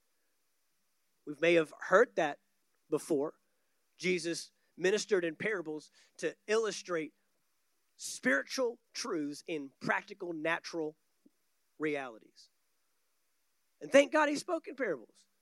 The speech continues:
But he actually had another focus. He actually had another reason in speaking in parables. This is why. "Because while they do not see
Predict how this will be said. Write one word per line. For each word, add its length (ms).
But 140
he 180
actually 480
had 400
another 460
focus. 720
He 160
actually 300
had 140
another 400
reason 480
in 140
speaking 480
in 60
parables. 380
This 240
is 140
why. 300
"Because 420
while 520
they 220
do 300
not 320
see 400